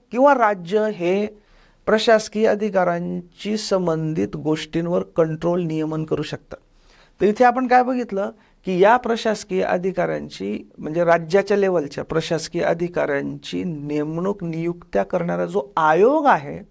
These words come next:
हा आयोग जरी राज्यपाल नेमत असले म्हणजे नेमणुकीचा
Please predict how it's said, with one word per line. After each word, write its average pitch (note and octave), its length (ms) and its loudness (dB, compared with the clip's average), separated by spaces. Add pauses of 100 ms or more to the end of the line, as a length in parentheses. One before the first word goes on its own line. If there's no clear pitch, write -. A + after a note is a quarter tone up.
(600)
हा F3+ 200 4
आयोग F#3 460 2
जरी F3+ 320 -4
राज्यपाल D#3 720 0
नेमत A3+ 380 0
असले F3+ 200 -6
म्हणजे E3 200 -4
नेमणुकीचा F#3+ 960 0